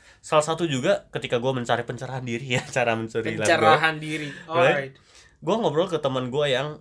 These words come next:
Speaker 1: eh, hidupnya lebih teratur, yang
Speaker 2: Mhm.
Speaker 1: lebih dewasa secara
Speaker 2: Mhm.
Speaker 1: mikir gitu ya. Dan dia ngajarin gue untuk nentuin life goal. As simple as,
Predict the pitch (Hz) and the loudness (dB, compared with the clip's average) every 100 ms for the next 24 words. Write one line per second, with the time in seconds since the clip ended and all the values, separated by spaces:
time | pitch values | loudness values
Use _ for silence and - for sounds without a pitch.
0 | _ _ _ _ - - - - 131 131 | _ _ _ _ -20 -20 -18 -8 -8 -6
1 | 143 113 - 101 127 175 - _ - 113 | -8 -8 -10 -12 -12 -14 -20 _ -6 -4
2 | 113 107 110 110 104 - 127 156 110 104 | -4 -4 -4 -2 -4 -8 -12 -10 -10 -10
3 | 101 127 123 - 113 113 127 _ _ 113 | -8 -8 -8 -12 -14 -14 -16 _ _ -6
4 | 113 123 175 160 120 113 117 113 107 120 | -2 2 2 2 0 0 0 -6 -6 -4
5 | 147 120 110 113 - _ _ - 120 113 | -4 -6 -12 -12 -16 _ _ -16 -10 -10
6 | 110 110 110 101 - - 98 - _ _ | -10 -10 -10 -10 -14 -20 -20 -20 _ _
7 | _ _ _ _ _ 151 147 180 175 202 | _ _ _ _ _ -2 2 2 2 2
8 | 131 135 170 - - | 4 4 4 -4 -16